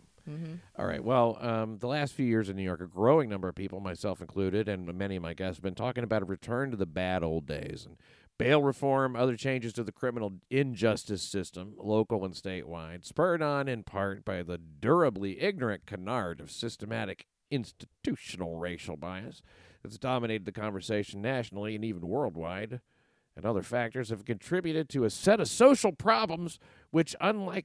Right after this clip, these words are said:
Speaker 2: the fabled racial animus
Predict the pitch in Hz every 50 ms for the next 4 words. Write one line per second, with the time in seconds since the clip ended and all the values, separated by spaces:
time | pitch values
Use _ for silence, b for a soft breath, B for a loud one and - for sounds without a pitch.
0 | - - 151 123 - - - - - - - 196 190 180 147 160 151 143 123 -
1 | - - - 87 95 117 175 185 170 143 - - 151 123 113 - _ _ - 151
2 | 175 170 156 139 127 120 113 - - - -